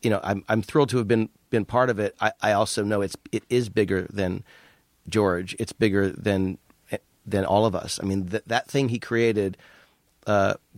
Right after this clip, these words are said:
which, uh, you know, there's all sorts, sorts, sorts of sort of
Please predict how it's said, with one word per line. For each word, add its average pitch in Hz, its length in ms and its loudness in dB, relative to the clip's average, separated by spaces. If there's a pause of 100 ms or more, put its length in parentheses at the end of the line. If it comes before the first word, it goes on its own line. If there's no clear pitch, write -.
which, - 500 -2 (560)
uh, 95 60 -14 (680)
you 123 160 -2
know, 98 220 0 (280)
there's 117 200 0
all 113 160 4
sorts, - 320 -2
sorts, 107 320 -4
sorts - 260 -4
of 101 100 -4
sort 101 140 -4
of 98 160 -6